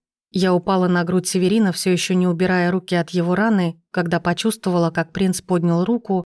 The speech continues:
и его пальцы прикоснулись к моим волосам. «Боже, Северин!» прошептала я. Норфолк медленно приподнялся, опираясь на руку. Затем свободный прижал меня к своей груди. «Я услышала то, что ты мне сказал»,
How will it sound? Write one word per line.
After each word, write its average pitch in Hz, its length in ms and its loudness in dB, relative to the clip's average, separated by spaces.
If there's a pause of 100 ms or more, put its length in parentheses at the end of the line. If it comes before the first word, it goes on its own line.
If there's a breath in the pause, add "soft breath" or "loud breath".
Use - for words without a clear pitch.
(260)
и 202 80 2
его 180 280 2
пальцы 214 340 -2
прикоснулись 175 640 0
к - 60 -6
моим 165 260 2
волосам. 165 640 -2 (360)
«Боже, 196 520 2
Северин!» 247 680 2 (220)
прошептала 165 580 -2
я. 151 320 -4 (240)
Норфолк 190 480 0
медленно 175 400 2
приподнялся, 180 680 0
опираясь 180 500 0
на 175 160 2
руку. 160 420 -6 (240)
Затем 185 320 0
свободный 190 560 0
прижал 170 400 0
меня 175 240 2
к 165 80 -10
своей 170 340 -2
груди. 165 640 -2
«Я 226 220 2
услышала 247 580 2
то, 185 120 -2
что 180 180 -4
ты 185 120 0
мне 180 160 2
сказал», 190 540 -2